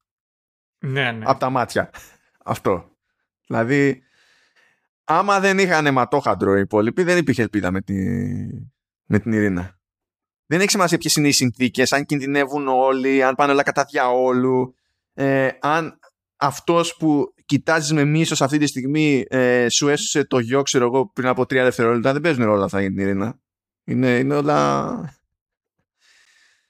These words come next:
Speaker 2: ε, είναι roller coaster, ρε παιδί μου, η φάση.
Speaker 1: Ναι, ισχύει.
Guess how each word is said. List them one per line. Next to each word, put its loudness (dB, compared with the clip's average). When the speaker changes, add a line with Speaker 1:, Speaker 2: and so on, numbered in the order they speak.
Speaker 2:
ε, 0
είναι 0
roller 2
coaster, 0
ρε 0
παιδί 2
μου, 0
η 0
φάση. -2
Speaker 1:
Ναι, -4
ισχύει. -8